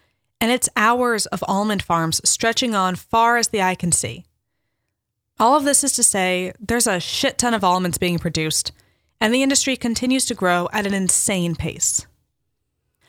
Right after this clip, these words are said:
Almonds have become one of the most popular healthy foods.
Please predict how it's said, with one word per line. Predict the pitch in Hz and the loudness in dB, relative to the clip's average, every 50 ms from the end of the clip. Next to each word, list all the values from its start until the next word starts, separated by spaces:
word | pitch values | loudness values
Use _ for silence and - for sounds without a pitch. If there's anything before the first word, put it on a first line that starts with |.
| _ _ _ _ _ _ _ | _ _ _ _ _ _ _
Almonds | - 254 277 320 370 370 320 | 0 2 2 2 2 2 2
have | - 302 285 | 2 2 0
become | - 269 - - 202 196 196 196 | -2 -4 -4 -2 -2 -2 -2 -4
one | - 190 196 214 247 | -4 -2 0 0 0
of | 285 277 285 | 0 0 0
the | |
most | 269 240 220 208 - - | 0 0 0 -2 -4 -6
popular | - - 233 233 - - 240 214 190 175 | -4 -2 0 0 0 0 -2 -2 0 0
healthy | 170 180 185 - - 180 | 0 0 -2 -2 -4 -8
foods. | - - - - - - - - - | -6 -6 -8 -8 -6 -6 -6 -6 -6